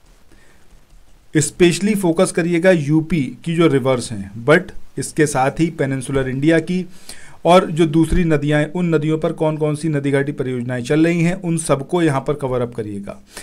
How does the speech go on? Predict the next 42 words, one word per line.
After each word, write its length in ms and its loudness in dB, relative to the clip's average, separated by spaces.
माइक्रो 420 6
नोट्स 380 2
ज़रूर 300 6
बनाइएगा, 480 4
मैं 120 2
आपको 220 0
बार 280 2
बार 220 4
सजेस्ट 380 -2
कर 140 0
रहा 120 0
हूँ। 120 -4
आप 200 0
किस 240 2
भी 120 -2
बुक 180 -2
से 100 -2
पढ़ 220 2
रहे 140 0
हो, 60 0
उस 80 0
पर 120 -4
आप 160 2
चाहे 220 2
अंडरलाइन 420 2
भी 100 0
कर 160 2
रहे 80 0
हो, 60 2
उसके 200 -4
बाद 260 -2
भी 180 -2
मैं 100 -2
आपको 220 -4
बोलूँगा 340 0
कि 160 -8
आप 360 -6
अपने 340 -4
माइक्रो 360 -4
नोट्स 360 -8
ज़रूर 240 -2
बनाएं। 340 -8